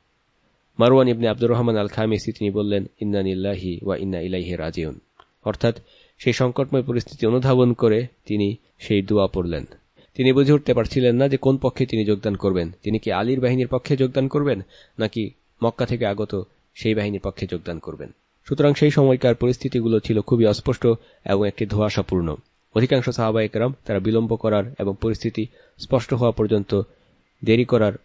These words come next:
সিদ্ধান্ত গ্রহণ করেছিলেন। হাসান রাদিয়াল্লাহু আনহু তিনিও আলী রাদিয়াল্লাহু আনহুকে বেশ কিছু গুরুত্বপূর্ণ পরামর্শ প্রদান করেছিলেন।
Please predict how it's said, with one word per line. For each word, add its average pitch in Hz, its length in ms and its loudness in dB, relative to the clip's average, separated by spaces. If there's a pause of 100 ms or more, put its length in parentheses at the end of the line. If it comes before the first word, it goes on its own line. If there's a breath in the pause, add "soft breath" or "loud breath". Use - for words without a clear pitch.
(160)
সিদ্ধান্ত 107 380 -2
গ্রহণ 95 280 0
করেছিলেন। 87 480 -6 (480)
হাসান 156 360 2
রাদিয়াল্লাহু 127 480 2
আনহু 117 240 0 (400 soft breath)
তিনিও 135 380 4 (320)
আলী 117 240 2
রাদিয়াল্লাহু 120 400 2
আনহুকে 120 340 0 (400)
বেশ 113 180 -2
কিছু 120 220 -2
গুরুত্বপূর্ণ 107 600 -2 (280)
পরামর্শ 113 400 0
প্রদান 98 280 -2
করেছিলেন। 85 520 -6